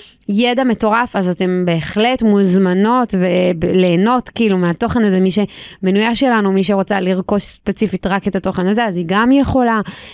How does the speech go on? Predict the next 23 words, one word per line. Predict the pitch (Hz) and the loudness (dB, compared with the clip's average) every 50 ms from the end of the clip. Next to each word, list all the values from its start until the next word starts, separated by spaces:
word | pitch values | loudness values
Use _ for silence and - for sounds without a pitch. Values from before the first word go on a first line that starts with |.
| - - | -4 -2
יש | 196 202 - | -2 0 0
לי | 226 | 0
גם | 208 208 196 | 0 0 0
בערוץ | 190 196 202 - - | 0 -2 -2 0 2
היוטיוב | 202 220 262 226 294 254 | 2 2 2 2 0 0
שלי | 220 - 269 240 240 | 2 2 2 4 4
מלא | 233 226 226 | 4 2 2
מלא | 226 220 220 220 | 2 2 0 -2
תכנים | 214 - - 226 220 208 214 | -2 -2 -2 0 2 2 2
חינמים, | 214 - 214 214 214 208 208 202 202 202 196 190 185 | 0 0 0 0 2 2 2 2 2 2 2 2 2
אז | 180 180 180 170 165 - - | 2 0 0 -2 -4 -6 -6
אין | - 220 233 233 233 | -4 -2 0 0 0
סוף, | 220 - - 220 214 - - - - | -2 0 -2 -2 -4 -4 -8 -14 -6
כאילו, | - 226 220 190 180 | -2 0 2 2 2
לתוכן | 175 175 - 202 196 - 202 | 2 0 0 -2 -2 -2 0
שאתם | 180 190 - 175 175 | 0 0 0 0 -2
יכולות | 165 - 185 180 190 | 0 0 -2 0 0
להעמיק, | 196 190 165 165 170 190 240 269 269 - - - - - - - - _ - - | 0 0 2 2 2 2 0 0 -2 -6 -20 -18 -20 -20 -20 -20 -20 _ -8 -4
ובאמת, | 190 185 - 180 175 170 165 165 170 175 170 160 170 170 185 180 180 - | -4 -2 0 0 0 2 2 2 0 0 0 0 0 0 0 -2 0 0
אה, | 214 196 180 170 | 0 2 2 2
לשנות | 165 170 160 - 170 170 175 175 - | 2 0 0 0 0 0 0 2 0
את | 202 196 - | 0 0 0
ה-, | 180 165 160 | 0 0 0